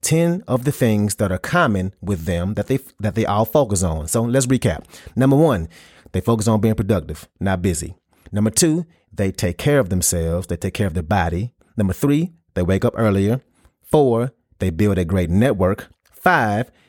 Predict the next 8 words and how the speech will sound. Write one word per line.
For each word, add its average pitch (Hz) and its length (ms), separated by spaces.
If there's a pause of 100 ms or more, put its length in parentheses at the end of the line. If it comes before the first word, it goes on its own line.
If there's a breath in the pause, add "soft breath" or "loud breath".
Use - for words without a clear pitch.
they 113 180
see 113 240
failure 160 520
as 95 180
a 90 80
stepping 107 400
stone. 80 400 (180)
Six, - 440